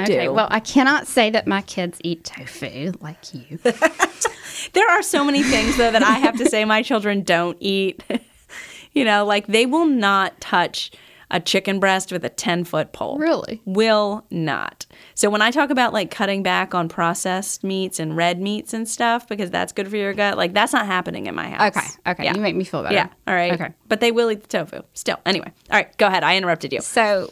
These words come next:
Speaker 1: we, I am really banking on the yogurt and the fiber and the fruits and vegetables and whole grains coming through for us.
Speaker 2: Yes.
Speaker 1: <laughs> That is where we are getting our bulk. We are big yogurt eaters,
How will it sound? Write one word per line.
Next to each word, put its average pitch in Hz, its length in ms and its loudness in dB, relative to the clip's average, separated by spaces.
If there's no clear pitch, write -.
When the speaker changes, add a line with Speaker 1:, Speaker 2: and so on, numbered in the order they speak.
Speaker 1:
we, 269 640 0
I 302 560 2
am 220 260 0
really 226 340 2
banking 202 600 2
on 180 560 2
the 185 100 0
yogurt 175 720 0
and 180 180 2
the 175 60 -2
fiber 170 420 2
and 165 160 2
the 160 60 0
fruits 165 320 -2
and 175 100 0
vegetables 165 380 -2
and 165 100 4
whole 160 200 0
grains 160 280 -4
coming 160 360 0
through - 240 -8
for - 200 -8
us. - 160 -6
Speaker 2:
Yes. 175 540 4
Speaker 1:
<laughs> 233 40 -2
That 220 280 6
is 240 140 0
where 220 200 2
we 214 220 2
are 208 80 2
getting 185 560 2
our 175 180 2
bulk. 156 480 -4
We 180 80 -2
are 170 80 0
big 202 640 2
yogurt 190 600 0
eaters, 175 600 0